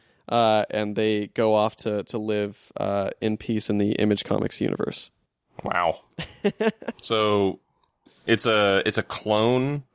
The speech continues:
Speaker 2: of Howard the Duck that's Howard the Duck in the,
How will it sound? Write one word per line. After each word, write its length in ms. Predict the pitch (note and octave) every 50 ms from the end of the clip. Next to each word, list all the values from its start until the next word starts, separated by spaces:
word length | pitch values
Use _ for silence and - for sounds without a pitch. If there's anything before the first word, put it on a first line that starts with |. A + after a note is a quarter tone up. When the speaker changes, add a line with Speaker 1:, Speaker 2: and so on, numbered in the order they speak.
| -
Speaker 2:
of 140 | A2+ B2 A#2+
Howard 320 | C#3 C3 B2 C3 B2 A#2+
the 60 | A#2 A2+
Duck 340 | G#2+ A#2+ A#2+ B2+ - -
that's 600 | - G#2+ G2 F#2 F2+ - - - - - - - - _ -
Howard 240 | - G#2 G2 G2 F#2+
the 60 | F2+
Duck 200 | F#2 F#2 - -
in 160 | F#2 F2+ E2+
the, 400 | D#2+ D#2+ D#2 D#2 D#2 D2+ D2+ E2